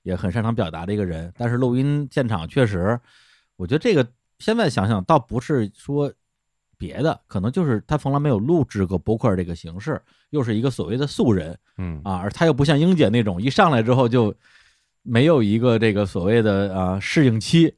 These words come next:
Speaker 2: 啊。
Speaker 1: 啊，第一期就特别好。
Speaker 2: 是。
Speaker 1: 那墨西哥嘛，贝贝姐呢，就是这些节目我们其实我们相当于录两遍，头一天晚上录了一遍，然后贝贝姐就整期节目说不出话来，
Speaker 2: 嗯。
Speaker 1: 不知道自己什么时候该张嘴，然后她自己特别愧疚，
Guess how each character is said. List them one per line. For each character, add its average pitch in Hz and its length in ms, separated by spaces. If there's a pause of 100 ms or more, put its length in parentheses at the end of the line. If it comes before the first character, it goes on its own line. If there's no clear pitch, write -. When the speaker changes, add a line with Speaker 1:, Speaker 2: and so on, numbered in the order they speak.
Speaker 2:
啊。 87 220
Speaker 1:
啊， 104 120
第 160 140
一 214 100
期 156 180
就 127 160
特 - 160
别 98 140
好。 - 340
Speaker 2:
是。 90 220 (160)
Speaker 1:
那 117 160
墨 131 140
西 131 120
哥 147 200
嘛， 92 180 (160)
贝 165 140
贝 151 100
姐 104 160
呢， 117 140
就 131 160
是 113 80 (160)
这 151 140
些 151 80
节 143 140
目 147 100
我 139 40
们 98 100
其 127 160
实 - 160
我 120 100
们 104 200 (120)
相 165 160
当 180 140
于 175 80
录 170 200
两 107 240
遍， 139 240 (400)
头 139 180
一 156 40
天 165 160
晚 92 140
上 87 80
录 131 140
了 110 60
一 90 120
遍， 90 180 (140)
然 104 120
后 117 40
贝 156 120
贝 139 140
姐 92 140
就 120 160 (200)
整 101 160
期 160 140
节 139 100
目 135 120
说 151 140
不 165 100
出 185 80
话 139 200
来， 85 160 (140)
Speaker 2:
嗯。 90 300
Speaker 1:
不 165 100
知 170 60
道 170 100
自 151 140
己 123 60
什 113 120
么 127 80
时 147 40
候 151 40
该 160 160
张 160 180
嘴， 95 320 (500)
然 113 140
后 127 60
她 151 180
自 147 140
己 104 120
特 135 140
别 127 140
愧 135 300
疚， 87 200